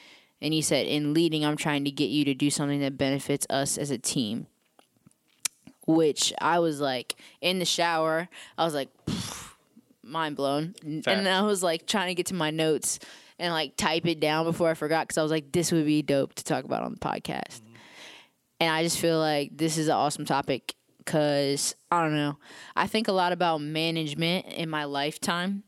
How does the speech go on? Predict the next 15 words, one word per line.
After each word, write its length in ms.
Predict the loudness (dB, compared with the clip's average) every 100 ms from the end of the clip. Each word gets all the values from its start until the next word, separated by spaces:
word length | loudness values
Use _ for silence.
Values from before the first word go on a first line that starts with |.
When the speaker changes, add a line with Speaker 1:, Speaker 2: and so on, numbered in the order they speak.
| _
Speaker 1:
and, 140 | -2 2
like, 260 | 2 0 -2
m-, 240 | -4 -4
different 560 | 0 0 2 -2 -2 -4
managers 640 | -2 0 2 0 2 2
I've 200 | 2 0 0
had 400 | 0 2 2 0
or, 120 | 0
like, 200 | -2 -2
teachers 460 | 0 0 2 2 2
or 80 |
coaches. 680 | 0 2 2 0 -4 -2 -2
And 160 | 0 0
it's 160 | 0
like, 360 | 2 0 0 -6